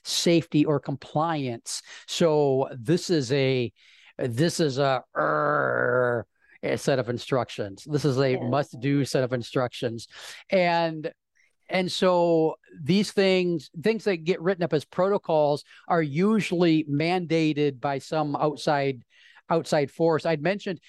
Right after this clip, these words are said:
Speaker 1: that sometimes diapering and, uh, diapering procedures can be written up as instructions, but a lot of times states have specific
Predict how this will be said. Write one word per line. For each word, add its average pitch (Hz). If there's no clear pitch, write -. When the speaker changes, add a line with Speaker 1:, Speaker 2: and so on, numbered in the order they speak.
Speaker 1:
that 165
sometimes 226
diapering 190
and, 147
uh, 170
diapering 175
procedures 160
can 160
be 147
written 160
up -
as 139
instructions, 208
but 170
a 151
lot 151
of 214
times 156
states 175
have 160
specific -